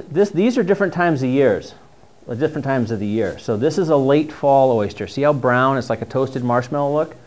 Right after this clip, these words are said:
See how white this is? So September-ish, you have this. October-ish, you get into this kind of thing. And then these are called fall or winter oysters, and they actually have a green look to 'em.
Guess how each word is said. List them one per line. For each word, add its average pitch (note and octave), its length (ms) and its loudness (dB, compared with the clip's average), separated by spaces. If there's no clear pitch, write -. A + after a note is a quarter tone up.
See D3+ 200 -2
how D3+ 180 2
white C#3 440 0
this D3+ 200 -2
is? F3+ 240 -2
So D3+ 580 4
September-ish, F3 1040 2
you D3+ 200 -4
have C#3+ 300 0
this. E3+ 500 2
October-ish, C#3 840 2
you C3 120 -6
get D3 180 0
into C3 180 -2
this F3 180 -2
kind D3+ 160 -2
of D3 60 -6
thing. A#2 260 -4
And C#3+ 100 -6
then D3+ 180 4
these G3+ 280 4
are F#3 80 2
called D3 440 2
fall E3 400 4
or C3+ 120 4
winter E3 440 2
oysters, A#2+ 480 0
and B2+ 120 -6
they C3+ 80 -4
actually F3 280 -2
have C3+ 80 0
a B2 40 -2
green C#3+ 680 0
look F3 240 0
to A#2+ 140 0
'em. E2+ 160 -6